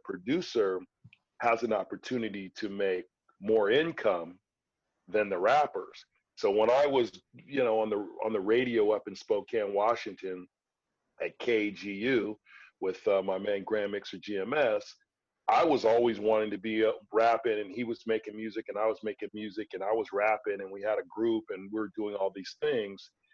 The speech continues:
It just, it happened to be when I started to talk to these record executives, and I realized that the rappers were only getting six to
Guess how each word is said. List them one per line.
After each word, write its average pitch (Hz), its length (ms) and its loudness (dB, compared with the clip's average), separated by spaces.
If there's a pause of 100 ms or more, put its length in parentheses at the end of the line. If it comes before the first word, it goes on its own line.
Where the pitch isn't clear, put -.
(500)
It 120 220 0
just, 127 240 -2 (120)
it 117 160 -4
happened 123 520 0
to 98 80 -2
be 101 500 -6 (400)
when 92 160 -4
I 104 80 0
started 123 460 0
to 98 80 -6
talk 104 320 -4
to 101 100 -10
these 87 160 -12
record 123 320 2
executives, 95 800 -6
and 90 100 -8
I 90 60 -4
realized 95 640 -2
that 90 160 -8
the 85 60 -12
rappers 104 520 -2
were 95 140 -4
only 92 240 -6
getting 92 360 -10
six - 420 -8
to 87 100 -8